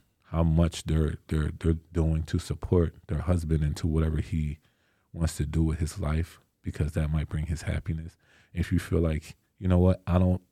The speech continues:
want you to do that. I know that that's something you love to do. I need you to do this," then you should be able to, to, to, uh, feel that.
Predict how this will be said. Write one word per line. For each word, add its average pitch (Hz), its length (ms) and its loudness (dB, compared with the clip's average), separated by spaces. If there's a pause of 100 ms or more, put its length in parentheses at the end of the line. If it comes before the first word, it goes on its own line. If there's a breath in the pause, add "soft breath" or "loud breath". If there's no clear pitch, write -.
want 90 300 -2
you 90 80 2
to 85 80 4
do 82 220 6
that. 85 260 4 (200)
I 85 120 2
know 85 260 2
that 80 160 -2
that's 82 200 0
something 85 360 0
you 85 160 4
love 82 180 2
to - 120 -2
do. 85 260 0 (280)
I 87 80 2
need 87 240 2
you 87 80 4
to 87 80 4
do 87 200 6
this," 90 360 2 (640)
then 92 240 4
you 95 120 6
should 113 200 2
be 107 140 6
able 95 180 6
to, 82 420 4 (120)
to, 82 420 2 (440)
to, 76 360 0 (100)
uh, 71 160 -2
feel 90 280 8
that. 80 280 0